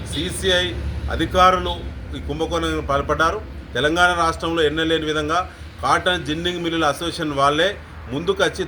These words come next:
తొందరగా సీసీఐ కొనుగోలు కేంద్రాలు ప్రారంభించండి అని చెప్పి ప్రొటెస్ట్ చేశారు. ఆ స-, ఆ సందర్భంగా ఆ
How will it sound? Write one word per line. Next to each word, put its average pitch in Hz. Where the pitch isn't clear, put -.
తొందరగా 170
సీసీఐ 165
కొనుగోలు 160
కేంద్రాలు 160
ప్రారంభించండి 156
అని 151
చెప్పి 185
ప్రొటెస్ట్ 190
చేశారు. 170
ఆ 143
స-, 156
ఆ 139
సందర్భంగా 135
ఆ 117